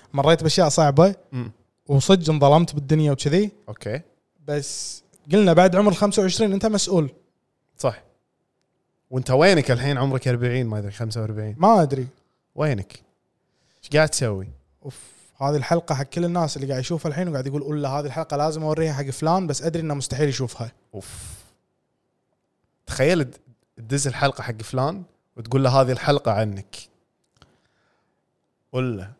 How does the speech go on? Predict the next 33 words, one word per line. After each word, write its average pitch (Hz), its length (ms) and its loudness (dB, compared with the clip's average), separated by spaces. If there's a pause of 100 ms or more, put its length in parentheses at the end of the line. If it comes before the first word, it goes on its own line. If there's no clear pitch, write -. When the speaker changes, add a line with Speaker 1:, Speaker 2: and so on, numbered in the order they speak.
(160)
Speaker 1:
انا 143 280 -4
ما 160 300 0
ابيك 170 260 -4
تقول 156 340 -2
له: 156 80 0
"Don't 156 240 -2
put - 220 -12
it - 160 -12
out"، 185 240 2
لان 151 140 -4
في 147 100 -6
وايد 170 220 2
ناس 175 180 -2
راح 147 80 -4
يشكون 156 300 -4
بنفسهم 151 440 -2
الحين. 135 320 -2 (240)
Speaker 2:
ايه، 117 600 -2
اوكي. 104 540 -4 (160)
Speaker 1:
عرفت؟ 139 600 4
Speaker 2:
اوكي. 110 540 -6 (140)
Speaker 1:
بس 143 140 -2
احنا 147 160 0
ما 170 140 8
نقصد 196 280 2
احد 185 280 0
بالحلقه 180 340 0
هذه. 170 420 4
Speaker 2:
ولا 131 260 6
احد. 101 280 -4 (120)
Speaker 1:
اي. 165 340 6
Speaker 2:
ولا 131 300 4
احد. 107 260 -6